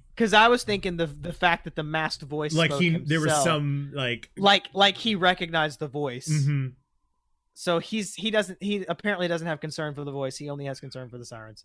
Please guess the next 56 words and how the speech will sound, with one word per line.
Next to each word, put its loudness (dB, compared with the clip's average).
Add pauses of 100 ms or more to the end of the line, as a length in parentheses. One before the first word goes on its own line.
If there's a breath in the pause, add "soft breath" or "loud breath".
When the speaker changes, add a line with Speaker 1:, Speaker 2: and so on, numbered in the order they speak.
Speaker 1:
Okay. -4 (500 loud breath)
Uh, 0 (100)
okay, -6
Jim -8
says -8
why, -4
and -12
Leo, -6 (340 soft breath)
"You -6 (140)
don't -4
wanna -10
know." -10 (720 loud breath)
Speaker 2:
They 0
are 2
seen -4
running 0
out -2
of -4
Leo's -6
place, -10
running -6
around -6
the -8
ghost -8
town, -12 (180)
going -4
back -2
towards -8
the -8
way -6
they -8
went -10
to -12
the, -12 (400)
to -10
get -8
to -14
isolation. -8 (580 soft breath)
Instead -2
of -6
going -2
down -2
towards -6
the -2
underground -6
lab, -4
they -4
make -6
the -4
way -4
up -10
the -6
hill -6
towards -8
the -10
top. -12